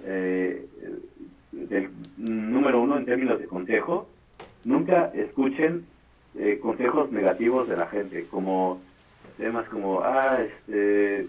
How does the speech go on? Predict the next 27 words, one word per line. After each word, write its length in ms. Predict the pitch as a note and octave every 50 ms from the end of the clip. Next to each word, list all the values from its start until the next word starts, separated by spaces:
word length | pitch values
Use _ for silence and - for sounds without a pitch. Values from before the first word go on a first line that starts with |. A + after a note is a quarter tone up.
| - - F2
ah, 140 | E2 E2 C3+
¿de 80 | D3 D#3
dónde, 440 | E3+ E3 - - - - - - - -
tú, 140 | - D#3 D3+ - - -
tú 120 | E3+ E3+
qué 120 | E3 D#3+
haces? 220 | D3+ D3 C#3+ C#3 B2+ -
Ah, 160 | E3 F3+ F3+
pues 120 | F3 - -
soy 160 | D#3+ D#3+ D#3
desarrollador 560 | C#3+ C3+ B2+ A2+ G#2+ G#2+ G#2 G#2 G#2+ A2+ A#2+
de 80 | B2 A#2
P 120 | - A#2
H 200 | A2+ A2 - - -
P. 280 | - G#2 G2+ G2+ - - - - - - - - -
Ya 120 | A2 A#2
ven 120 | A#2+ A#2+ A#2+
que 160 | - A2 G#2
ahora 320 | G2+ - G#2 G#2+ A#2 A#2
los 160 | A2+ G2+ F#2+ -
P 180 | - - A2
H 160 | G#2+ - - -
P 240 | - A2 A2 G#2+ G#2
están 260 | G2+ - A2 G#2+ G#2+
un 60 | G#2
poco, 480 | G2+ A2 - - A#2 A2 G#2 F#2+ D2 - - - - - - - _ _ _ _ _ -
este, 520 | F#2 F2 - - - - F#2+ - - -